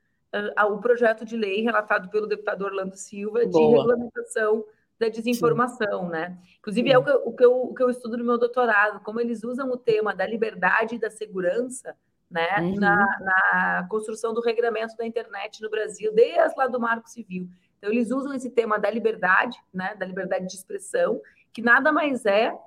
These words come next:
Speaker 1: a defesa do que a defesa de um algoritmo que gera esses comportamentos, como tu tá dizendo, né, Michele? Ah, e eu vou dar um exe-, eu vou dar alguns exemplos do que a Michele tá falando pra vocês, pra que vocês percebam isso na rotina de vocês.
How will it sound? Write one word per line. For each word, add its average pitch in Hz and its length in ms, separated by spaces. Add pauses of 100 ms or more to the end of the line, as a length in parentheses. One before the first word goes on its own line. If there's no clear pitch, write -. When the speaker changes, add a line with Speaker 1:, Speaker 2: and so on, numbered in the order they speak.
(140)
Speaker 1:
a 220 80
defesa 226 840
do 214 140
que 233 80
a - 20
defesa 226 640 (280)
de 185 60
um 247 100
algoritmo 247 840
que 285 140
gera 247 260
esses 254 240
comportamentos, 254 840
como 262 200
tu 254 100
tá 254 100
dizendo, 240 480
né, 185 120
Michele? 180 400 (340)
Ah, 175 240
e - 80
eu 208 80
vou 226 100
dar 247 100
um 254 40
exe-, 254 220
eu 208 240
vou 208 80
dar 220 60
alguns 254 200
exemplos 254 500
do 202 80
que 208 100
a 208 40
Michele 202 300
tá 196 160
falando 196 280
pra - 140
vocês, 185 320
pra 214 140
que - 80
vocês 214 340 (340)
percebam 240 800
isso 175 300
na 180 160
rotina 196 480
de 202 100
vocês. 185 400